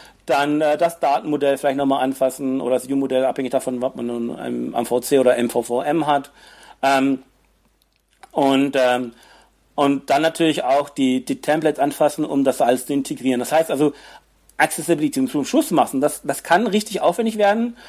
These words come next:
und kann auch schief gehen, weil man halt dann sich irgendwann mal für falsche Technologie entschieden hat und, äh, das dann halt komplett halt um-, austauschen muss. Das ist also nicht so, dass man einfach sagt,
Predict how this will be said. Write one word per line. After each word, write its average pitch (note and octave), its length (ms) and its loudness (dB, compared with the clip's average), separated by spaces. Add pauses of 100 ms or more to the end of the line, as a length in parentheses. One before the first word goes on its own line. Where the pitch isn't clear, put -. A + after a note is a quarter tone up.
(320)
und F#3 360 0 (120)
kann F#3 180 2
auch G3 160 2
schief - 360 -6
gehen, A#2+ 220 -2
weil C3 140 4
man C#3+ 180 2
halt D3+ 140 2
dann C#3+ 160 4
sich C#3 220 -8
irgendwann F#3+ 420 2
mal F3 100 4
für - 140 -6
falsche C#3 280 0
Technologie C#3 560 -2
entschieden D3+ 540 -4
hat A3+ 260 0 (440)
und, E3+ 280 2
äh, D#3+ 240 4
das D3 200 0
dann D#3 180 4
halt D3+ 140 4
komplett C3+ 440 0
halt D3 300 2
um-, D3+ 240 -2
austauschen C3 480 2
muss. A#2 160 -6
Das - 240 -12
ist D3 160 -10
also C3 160 -4
nicht C#3+ 320 0
so, D3 160 2
dass D3 140 0
man C3+ 140 -6
einfach C3 200 -4
sagt, C3+ 240 2